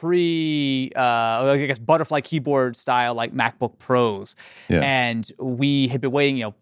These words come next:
Speaker 1: for Apple Silicon, and I had switched over to the M one, but, uh, for the rest of the edit team, they were kinda like, "Eh, I don't know quite yet." So we kinda waited for, you know, the next generation.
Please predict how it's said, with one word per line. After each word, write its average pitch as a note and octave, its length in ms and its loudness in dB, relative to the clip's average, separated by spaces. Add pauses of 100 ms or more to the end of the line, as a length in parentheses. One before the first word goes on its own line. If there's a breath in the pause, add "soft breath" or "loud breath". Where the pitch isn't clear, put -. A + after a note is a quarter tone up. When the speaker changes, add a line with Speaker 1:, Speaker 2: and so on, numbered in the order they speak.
(140)
Speaker 1:
for G2+ 260 -6
Apple G#2 200 -4
Silicon, F3 600 0
and A#2+ 160 0 (360 soft breath)
I E3+ 200 2
had G3 120 0
switched - 240 -6
over D3+ 200 2
to - 120 -6
the C3 180 0
M C3+ 160 0
one, B2 500 0 (100)
but, A#2 340 0
uh, - 200 -14
for - 140 -8
the D3 100 2
rest C#3+ 180 0
of C#3+ 60 0
the B2+ 40 2
edit C3+ 180 -2
team, C3+ 440 0
they B2 100 2
were B2+ 60 2
kinda B2 180 0
like, A2 220 -2
"Eh, F#3+ 480 2
I F3+ 40 2
don't F3+ 140 -2
know E3+ 120 0
quite D#3+ 260 0
yet." C#3+ 280 2
So - 100 -8
we C#3 80 -4
kinda C#3 160 0
waited B2+ 320 2
for, - 120 -4
you A2+ 120 -4
know, A2 80 -4
the A2 120 -4
next G#2+ 240 -4
generation. A#2 640 -2